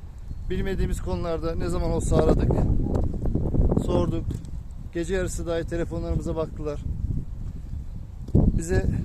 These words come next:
jeneratör, ana makine, otomasyon hakkında o anki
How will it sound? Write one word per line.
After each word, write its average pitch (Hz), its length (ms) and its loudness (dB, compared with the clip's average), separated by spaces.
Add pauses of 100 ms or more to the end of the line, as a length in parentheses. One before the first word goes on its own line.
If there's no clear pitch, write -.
(360)
jeneratör, 180 600 -2
ana 175 200 -4
makine, 170 400 -2
otomasyon 170 560 -2
hakkında 156 500 -4 (460)
o 156 80 -4
anki 185 400 -4